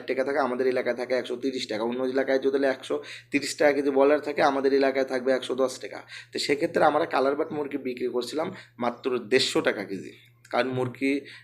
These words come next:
এ, নেওয়ার লোক ছিল না, ব্যাপারীরা মুরগি নিতে চাচ্ছিল না। তো অনেক, এ, ক্রয়ের পরে আপনার মুরগি এক, দেড়শো টাকা কেজি আমরা বিক্রি করছি, একশো চল্লিশ, পাঁচচল্লিশের উপরে দামই বলতো না। তো যাই হোক, সেই সময় আপনার আমি যখন এই তিন দিন আগে যে মুরগিটা বিক্রি করেছি, তখন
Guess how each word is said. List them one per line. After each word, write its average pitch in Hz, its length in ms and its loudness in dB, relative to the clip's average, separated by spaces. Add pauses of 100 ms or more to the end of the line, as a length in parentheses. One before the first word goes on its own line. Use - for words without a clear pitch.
এ, 113 140 0
নেওয়ার 127 280 4
লোক 127 200 0
ছিল 147 200 0
না, 180 140 -2
ব্যাপারীরা 123 480 2
মুরগি 127 340 0
নিতে 143 240 -4
চাচ্ছিল 139 400 -2
না। 143 120 -4 (320)
তো 120 100 0
অনেক, 127 340 2
এ, 117 280 2
ক্রয়ের 127 380 4
পরে 131 360 4
আপনার 120 380 4
মুরগি 120 340 0
এক, 113 220 2
দেড়শো 113 260 -4
টাকা 127 180 0
কেজি 120 220 -4
আমরা 117 200 -2
বিক্রি 110 300 -6
করছি, 117 340 -2
একশো 117 220 -2
চল্লিশ, 120 380 -4
পাঁচচল্লিশের 120 500 -4
উপরে 120 200 -4
দামই 113 280 -4
বলতো 131 260 -2
না। - 100 -6 (380)
তো 131 60 2
যাই 147 200 8
হোক, 185 100 2
সেই 147 160 4
সময় 170 240 -2
আপনার 156 320 2
আমি 147 200 2
যখন 143 300 0
এই 143 140 -2
তিন 135 140 0
দিন 131 120 0
আগে 127 140 0
যে 123 120 0
মুরগিটা 120 380 -2
বিক্রি 117 280 -4
করেছি, 117 340 -4
তখন 123 360 -4